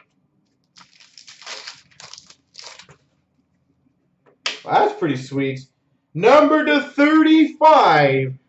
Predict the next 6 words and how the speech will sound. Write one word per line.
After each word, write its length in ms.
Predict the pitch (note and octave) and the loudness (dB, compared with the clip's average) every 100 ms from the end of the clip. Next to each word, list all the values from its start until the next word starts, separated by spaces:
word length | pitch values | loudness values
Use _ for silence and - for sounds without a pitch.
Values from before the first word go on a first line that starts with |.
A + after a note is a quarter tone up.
| _ - | _ -4
a 240 | F#3+ F3+ - | 0 2 0
Emerald 920 | A#3 C#4 D4 D#4 D#4 D4+ B3+ - D3 | 2 2 4 2 2 0 -4 -10 -12
Jersey 840 | - C4+ C#4+ C#4 C4+ C#4+ D4 - _ | -2 2 2 0 -2 0 0 -4 _
Patch 540 | A#3+ C4 C4+ C4+ - - | -2 2 4 2 -4 -6
Auto 480 | A#3 C4 C4+ C4+ C4 | 0 2 2 2 2
Rookie, 920 | D4+ F4 - F#3 F3 F3 F3 E3 D3 | 0 -2 -2 -2 -2 -2 -4 -6 -10